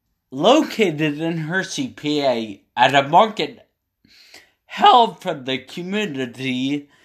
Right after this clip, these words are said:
in downtown Hershey, P A. I sent an email to the woman managing the community table at this event,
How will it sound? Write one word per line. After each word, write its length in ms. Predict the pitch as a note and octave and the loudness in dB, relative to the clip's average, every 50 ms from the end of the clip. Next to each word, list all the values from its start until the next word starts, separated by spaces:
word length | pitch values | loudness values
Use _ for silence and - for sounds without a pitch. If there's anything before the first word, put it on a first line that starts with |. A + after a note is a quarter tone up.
| _ _ _ _ _ - | _ _ _ _ _ -6
in 340 | A#2 A#2+ B2 C3 C#3+ C#3+ | -2 2 2 2 2 2
downtown 760 | C#3+ E3 E3+ E3+ E3+ F3+ F#3+ F#3 - - E3 D#3 D#3 D3+ D#3 | 4 6 6 6 6 4 0 -4 -8 -6 -2 -2 -2 -2 -2
Hershey, 500 | D3 D3+ E3+ E3 E3 D#3+ - - D3+ C#3 | -6 -6 -4 -4 -4 -6 -6 -6 -6 -8
P 380 | - - - - D3 C#3 C3+ C3 | -8 -14 -10 -4 -2 0 0 0
A. 380 | B2 A2 F#2 G2 G2+ G2 - _ _ _ _ _ _ _ _ _ _ _ _ _ _ _ _ _ - _ _ _ _ _ _ _ _ _ _ _ _ _ _ - | -2 -4 -6 -10 -12 -14 -16 _ _ _ _ _ _ _ _ _ _ _ _ _ _ _ _ _ -20 _ _ _ _ _ _ _ _ _ _ _ _ _ _ 0
I 140 | - C#3 E3 | 0 0 0
sent 340 | - - - - D#4+ D4 | 0 4 6 6 6 6
an 120 | A#3+ G3 E3 | 4 0 -4
email 800 | E3 F#3 G3+ A#3 A#3 A3 F3 C#3+ C3+ B2 A#2 A#2 B2+ - _ _ _ _ _ _ _ _ _ _ _ _ _ _ _ _ | -4 0 0 2 2 2 0 0 0 0 -2 -4 -6 -10 _ _ _ _ _ _ _ _ _ _ _ _ _ _ _ _
to 200 | _ - - A#3 | _ -2 -2 -2
the 180 | G3 F#3 G#3+ G3 | 0 0 -2 -2
woman 600 | F3 F3+ G#3 A#3 B3+ B3 G#3+ F3 D#3+ D3+ D3 D3+ | -2 0 0 2 2 4 4 2 2 2 2 2
managing 680 | D#3 D#3+ F#3+ G#3+ A#3 A3+ G3+ D#3+ C#3 D#3+ E3 D#3 C#3+ | 2 2 2 0 0 -2 -4 -4 -2 0 0 2 2
the 540 | C3 B2+ B2 B2 A#2+ A#2+ A#2 A2+ A2 G#2+ G#2 G2+ _ | 4 4 4 4 4 2 -2 -4 -8 -10 -14 _ _
community 920 | - - F3 D#3+ E3+ G3 A3 A3 G#3+ G#3+ G3+ F3 C#3+ C#3+ D3 C#3+ C3+ A#2+ G2+ _ | -6 -6 -4 -2 0 0 0 0 0 0 -2 0 4 4 4 4 4 -2 -10 _
table 600 | - - F#3+ G3 A3+ A3 D#3+ D3+ C3 B2+ B2+ B2+ | -10 -2 0 0 0 0 -2 -4 -6 -4 -2 0
at 240 | C3+ C3+ D3+ D#3 - | 2 2 2 0 -2
this 240 | - G3+ F#3+ E3 - | -6 -8 -8 -2 -2
event, 580 | D3+ C#3 A#2+ A2 B2 A#2+ A#2+ A2+ A2+ G#2 F#2+ | -2 -2 -2 -4 -4 -4 -4 -6 -8 -12 -14